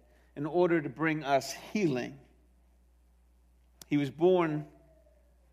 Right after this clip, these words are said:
to bring us salvation and to restore us. And so Jesus would leave everything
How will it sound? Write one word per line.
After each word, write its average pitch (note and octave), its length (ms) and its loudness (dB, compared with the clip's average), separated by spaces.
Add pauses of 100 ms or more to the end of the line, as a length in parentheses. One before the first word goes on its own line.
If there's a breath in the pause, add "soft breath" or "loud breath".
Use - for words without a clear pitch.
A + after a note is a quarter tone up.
(160)
to - 100 -10
bring D#3 260 2
us D3+ 120 -2
salvation B2+ 960 0
and A#2+ 180 -12
to - 140 -12
restore B2 420 0
us. C#3 60 0
And E3+ 100 -4
so A3 100 2
Jesus A#3 520 0
would A#3+ 180 -4
leave B3 220 -4
everything A#3 680 -2